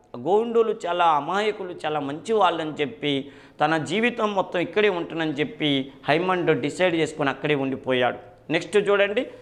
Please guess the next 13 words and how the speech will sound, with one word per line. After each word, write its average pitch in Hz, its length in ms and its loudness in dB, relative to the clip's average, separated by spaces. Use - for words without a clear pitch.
సరోజినీ 208 800 4
నాయుడు. 156 460 0
సరోజినీ 262 760 4
నాయుడు 202 640 0
అనగానే 170 840 0
మనకు 160 220 -6
వెంటనే 202 420 -2
గుర్తుకు 160 420 -8
రావాల్సింది 147 600 0
ఏంటంటే 139 640 0
Tears 240 340 4
of 202 260 2
అసబ్జా. 143 540 0